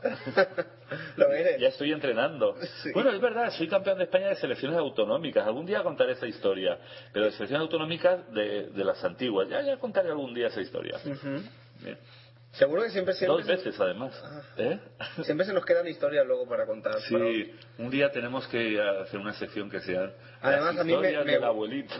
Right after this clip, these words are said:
Speaker 1: me,
Speaker 2: las
Speaker 1: me
Speaker 2: hijas.
Speaker 1: huele a mí que Amador hoy también va a tener historias.
Speaker 2: Sí,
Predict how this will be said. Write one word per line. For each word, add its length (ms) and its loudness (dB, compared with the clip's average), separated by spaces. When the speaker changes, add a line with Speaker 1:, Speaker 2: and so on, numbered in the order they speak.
Speaker 1:
me, 100 4
Speaker 2:
las 140 2
Speaker 1:
me 140 -4
Speaker 2:
hijas. 160 4
Speaker 1:
huele 200 4
a 60 4
mí 160 -4
que 120 4
Amador 500 4
hoy 300 0
también 240 2
va 60 4
a 40 -6
tener 200 -2
historias. 360 -6
Speaker 2:
Sí, 320 0